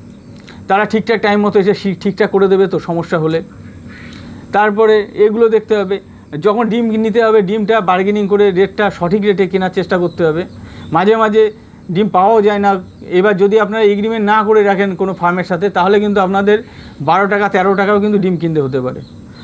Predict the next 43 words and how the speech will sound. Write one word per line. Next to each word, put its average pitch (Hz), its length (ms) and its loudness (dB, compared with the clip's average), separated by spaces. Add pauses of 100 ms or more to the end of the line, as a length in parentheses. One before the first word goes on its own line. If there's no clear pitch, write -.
(140)
যদি 202 200 4
আপনি 226 240 0
সঠিক 202 340 0
এ, 208 120 2
যে 190 120 2
কোনো 220 120 -4
একটা 202 160 0
ফার্মার 196 340 2
সাথে, 214 300 0 (180)
ফার্মের 180 220 0
সাথে 202 200 0
কন্ট্যাক্ট 190 320 0
করে 220 140 4
রাখলেন, 226 380 0 (400)
কিংবা 202 240 0
কোনো, 214 340 -2 (440)
আহ, 196 120 0
সেলারের 214 380 2
সাথে 220 180 0
কন্ট্যাক্ট 208 320 -2
করে 220 120 4
রাখলেন 226 340 -2
যে, 226 120 0
"আপনি 220 260 0
আমার 214 160 0
কন্টিনিউ 220 420 0
ডিম 220 220 0
দেবেন, 240 200 2
আমি 254 180 4
এর 214 120 2
থেকে 214 120 -2
বেশি 190 200 2
আপনাকে 170 300 -2
দিতে 151 220 0
পারবো 131 240 -4
না।" 131 100 -10 (600)
তো 214 80 0
সেইভাবে 247 380 2
যদি 240 200 0
হয়, 254 140 2
তাহলে 220 280 2
কিন্তু 226 220 0
আপনারা 214 360 0